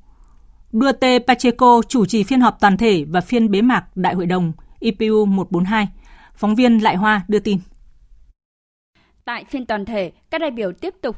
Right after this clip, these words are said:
Speaker 2: trao đổi về nhiều vấn đề liên quan đến chủ đề chung là vượt qua đại dịch hôm nay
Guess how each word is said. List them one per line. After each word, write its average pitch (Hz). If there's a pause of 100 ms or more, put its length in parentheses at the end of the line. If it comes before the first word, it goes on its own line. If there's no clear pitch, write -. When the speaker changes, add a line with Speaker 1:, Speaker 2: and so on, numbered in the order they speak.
Speaker 2:
trao 240
đổi 202
về 208
nhiều 202
vấn 202
đề 240
liên 226
quan 226
đến 208
chủ 233
đề 202
chung 233 (260)
là 226
vượt 220
qua 262
đại 226
dịch 196
hôm 233
nay 226